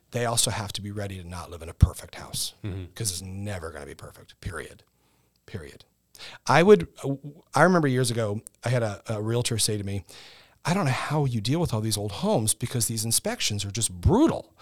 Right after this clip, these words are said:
Speaker 1: And I was like, "What are you talking about?" And he was just, he was going on about how these inspections were ju-, this is when you could get inspections.
Speaker 2: <laughs>
Speaker 1: Um, but he, he was just saying that they're, and he was going down the list, and I'm like, "Well, what is the house you're talking about?"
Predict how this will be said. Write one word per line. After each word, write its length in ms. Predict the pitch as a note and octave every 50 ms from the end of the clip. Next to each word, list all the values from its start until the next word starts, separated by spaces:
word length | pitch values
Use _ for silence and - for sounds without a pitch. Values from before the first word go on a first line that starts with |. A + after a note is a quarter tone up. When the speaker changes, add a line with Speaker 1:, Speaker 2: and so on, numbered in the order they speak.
| - - - - - - - C3+
Speaker 1:
And 160 | C#3 C#3+ D3
I 160 | C#3+ C#3+ C#3+
was 200 | A2+ C3+ C3 -
like, 160 | C3+ A#2+ -
"What 120 | - - G3
are 20 |
you 80 | A#3+ A#3
talking 240 | - D3 D#3+ -
about?" 80 | D3+ C3
And 100 | B2+ B2
he 60 | F3+
was 80 | E3 C#3+
just, 160 | - F#3 -
he 120 | - B2+ D3
was 80 | D3
going 200 | B2+ D3 F#3 F#3+
on 160 | C#3+ C#3 D#3+ D#3+
about 160 | B2+ B2 A2
how 80 | A2+
these 160 | A2 G#2+ G2+ G2
inspections 600 | G2+ - - - C#3+ D3 - - C#3+ C#3+ C3+ -
were 60 | G#2
ju-, 100 | G#2 A#2 -
this 200 | A#2 A#2 F#2+ F2+
is 80 | E2+
when 120 | D#2+ D#2+ E2
you 60 | D2
could 120 | - - C#2+
get 160 | F#2 A2 F#2
inspections. 400 | - - - - - - - A2 -
Speaker 2:
<laughs> 40 | - A2+ G#2 F2+ A#2+ A#2+ G#2+ -
Speaker 1:
Um, 200 | D#3+ D#3+ D3 C3+
but 220 | B2 C#3 D3+ C#3
he, 100 | C3+ D3
he 220 | - C3 D#3 E3+
was 120 | E3+ D3+ C#3
just 140 | B2+ A#2+ -
saying 180 | C#3 C3 B2+
that 60 | A2+
they're, 160 | A2+ B2 A2+ A#2+
and 100 | C#3 D3+
he 60 | C#3+
was 100 | C#3 B2+
going 220 | D3+ F3+ A3 A#3
down 100 | F3+ C#3
the 80 | C3 C3
list, 200 | D3+ F3 E3 -
and 100 | D3 C3+
I'm 60 | C#3
like, 200 | C#3 C#3 C3+ - - _ _ _
"Well, 160 | - A#2+ B2
what 140 | - G#3+ A#3+
is 140 | - C#4 F#3
the 80 | -
house 220 | A#2+ D3 D#3 C3 -
you're 60 | B2
talking 340 | A2 - C#3+ E3 F#3 F#3 C3
about?" 280 | G#2 G2 F#2 E2+ -